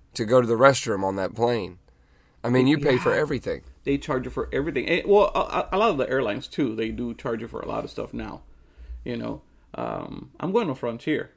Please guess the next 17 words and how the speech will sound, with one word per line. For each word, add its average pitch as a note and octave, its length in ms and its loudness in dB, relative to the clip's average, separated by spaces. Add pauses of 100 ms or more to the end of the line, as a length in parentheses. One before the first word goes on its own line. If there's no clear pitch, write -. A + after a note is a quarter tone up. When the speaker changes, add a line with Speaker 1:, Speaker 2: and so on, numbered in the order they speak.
(360)
Speaker 2:
I've C3 120 -4
never C#3+ 160 0
been A#2+ 180 -6
on A2+ 140 -8
Frontier, A2+ 560 -8 (160)
so - 360 -8 (140)
I'm C3 140 -12
flying C3 320 -4
with D3+ 100 -4
them A#2 240 -4
tomorrow. A2+ 800 -8 (260)
And D3 80 -4
you E3+ 80 -2
gotta C#3 160 2
pay C3 160 -8
for G#2 140 -8
bags, - 460 -8